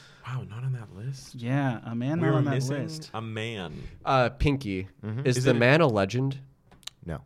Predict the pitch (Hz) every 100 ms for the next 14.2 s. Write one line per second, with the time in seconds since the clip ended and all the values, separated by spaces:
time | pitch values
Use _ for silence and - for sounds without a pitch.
0 | _ _ _ - 98 - 123 - 110 110
1 | 110 107 104 104 101 - - - - -
2 | _ 127 135 135 135 127 127 92 87 71
3 | 65 - - - 98 101 101 98 107 107
4 | 107 - - - _ _ _ _ _ _
5 | _ _ _ - - - 101 - - -
6 | 95 98 98 82 - 95 - 87 113 -
7 | - - _ _ _ _ _ _ 107 113
8 | 117 113 113 131 - _ _ _ _ _
9 | _ _ _ _ _ 95 87 - - 85
10 | 80 - 67 - - - _ _ _ _
11 | - 127 95 110 107 123 135 135 135 131
12 | 120 95 - 73 73 - 87 - - -
13 | _ _ _ - - - - 80 82 87
14 | 80 -